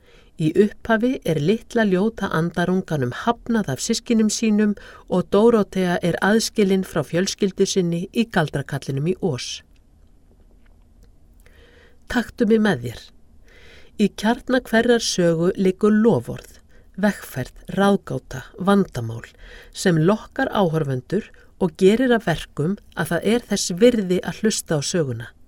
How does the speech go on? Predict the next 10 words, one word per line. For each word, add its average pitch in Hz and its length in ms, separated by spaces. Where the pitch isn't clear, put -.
Litli 254 320
ljóti 214 320
andarunginn 185 760
ákveður 190 600
að - 80
hætta 233 340
sér - 240
út 208 240
í 185 80
heiminn 135 460